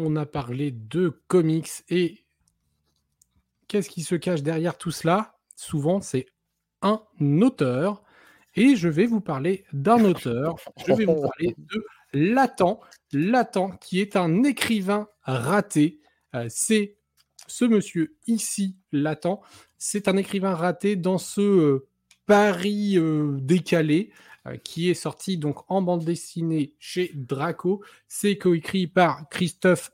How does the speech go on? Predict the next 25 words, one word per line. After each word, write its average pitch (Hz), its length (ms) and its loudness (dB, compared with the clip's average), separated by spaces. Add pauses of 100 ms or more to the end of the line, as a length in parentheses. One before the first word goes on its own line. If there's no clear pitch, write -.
Arleston. 175 760 2 (300)
Je - 60 -20
pense - 160 -6
que - 80 -2
là, 135 100 2
on 131 40 2
n'a 123 100 -2
plus 131 160 -6
besoin 123 240 0
de 127 60 -2
présenter. 151 640 2 (440)
Euh, 147 60 -2
également 165 520 4
par 160 500 2
Olivier 160 760 2
Gay, 190 520 8 (180)
là 143 160 4
aussi 160 500 -2
un 143 220 2
écrivain 147 480 0
qui 139 220 -6
n'a 123 120 -2
plus 165 240 -6
ses 127 220 -2
preuves 147 420 0